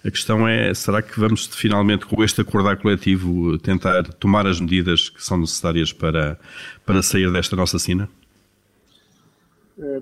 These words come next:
Speaker 2: pois essa é a grande questão. Eh, não sei. Eh, francamente não sei. Eu devo dizer que nos debates eleitorais, eh, as pessoas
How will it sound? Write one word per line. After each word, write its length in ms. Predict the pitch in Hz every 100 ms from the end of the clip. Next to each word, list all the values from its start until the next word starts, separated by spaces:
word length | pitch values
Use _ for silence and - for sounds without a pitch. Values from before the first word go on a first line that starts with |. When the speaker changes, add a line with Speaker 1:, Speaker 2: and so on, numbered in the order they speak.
| -
Speaker 2:
pois 180 | 147
essa 320 | 131 151 - 156
é 240 | 151 156
a 20 |
grande 260 | 135 147 151
questão. 440 | - - 131 110 - 123
Eh, 600 | 120 117 113 113 107 110
não 220 | 127 139
sei. 280 | 135 135 113 107 - - - -
Eh, 100 | 139
francamente 580 | 113 139 123 131 131 131
não 140 | 135 135
sei. 360 | - 143 151
Eu 40 | 151
devo 200 | 135 117
dizer 280 | 117 123 127
que 80 | 131
nos 180 | 117 110
debates 420 | 113 127 - -
eleitorais, 920 | 123 127 123 127 127 127 131 131 -
eh, 360 | 131 120 120 127
as 120 | 123
pessoas 520 | - - 131 131 123